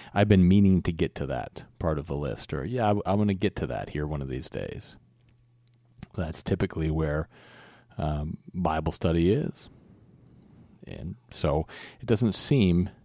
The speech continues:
to be as important. If a person has that sort of mindset, they don't see the value in it. They don't see the gold that is there. They don't see the treasure.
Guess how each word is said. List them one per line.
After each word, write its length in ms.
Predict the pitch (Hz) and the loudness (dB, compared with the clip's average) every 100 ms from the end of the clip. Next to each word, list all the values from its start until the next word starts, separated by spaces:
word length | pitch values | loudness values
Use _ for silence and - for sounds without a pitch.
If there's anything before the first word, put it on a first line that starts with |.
| - | -12
to 100 | 95 | -6
be 460 | 87 82 76 76 - - _ _ _ _ _ _ _ | 0 2 2 -2 -6 -18 _ _ _ _ _ _ _
as 540 | 92 78 73 76 - - _ | -2 0 0 -4 -8 -12 _
important. 680 | 92 87 - 85 67 65 - - | -4 -2 -2 -2 -4 -14 -18 -8
If 100 | - | -6
a 60 | 92 | -2
person 340 | 90 80 82 | 0 0 -2
has 200 | 85 82 | -2 0
that 140 | 82 | -2
sort 180 | 76 87 | 0 -2
of 60 | 82 | 0
mindset, 400 | 80 85 - 80 | 0 0 -2 -2
they 80 | 92 | 0
don't 160 | 92 | 0
see 100 | - | 0
the 100 | 104 | 0
value 340 | 101 120 117 69 | 2 2 2 0
in 80 | 64 | -4
it. 80 | |
They 80 | - | -4
don't 200 | 82 78 | -2 -2
see 120 | - | -2
the 140 | 85 80 | -4 -2
gold 480 | 95 107 82 78 - - - - - - _ | 2 2 2 -2 -10 -14 -20 -20 -20 -20 _
that 140 | - 85 | -4 -2
is 180 | 82 80 | -2 0
there. 340 | 87 76 60 - | 2 2 0 -4
They 80 | 80 | -4
don't 180 | 71 | -4
see 140 | - 78 | -4 -4
the 100 | 73 | -4
treasure. 460 | - 80 78 69 | -2 0 0 -2